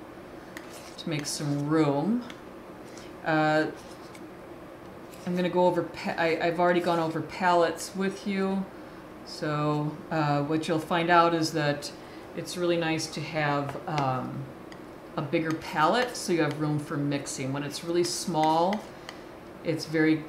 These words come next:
it, you feel very confined and you run out of space very quickly. So I'm gonna wipe that off. You can always rinse it in some water as well and wipe that off.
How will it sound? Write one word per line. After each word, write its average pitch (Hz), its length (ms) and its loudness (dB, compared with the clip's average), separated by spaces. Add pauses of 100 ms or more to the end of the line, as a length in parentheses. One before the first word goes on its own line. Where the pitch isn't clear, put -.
(100)
it, 165 180 0
you 160 60 -2
feel 160 180 -2
very 147 260 2
confined 143 800 0
and 135 140 -2
you 139 60 -2
run 143 180 0
out 139 120 2
of 131 80 0
space - 460 -2
very 135 220 -2
quickly. - 500 -6
So - 240 -4
I'm 156 80 0
gonna 165 140 2
wipe 175 340 2
that 208 160 4
off. 151 340 8
You 151 60 -8
can 170 140 -2
always 170 200 2
rinse 170 280 0
it 185 100 -4
in 180 80 -2
some 185 240 0
water 156 400 4
as 151 180 -2
well 135 240 4
and 135 160 0
wipe 131 300 -2
that 127 180 -2
off. 123 300 -4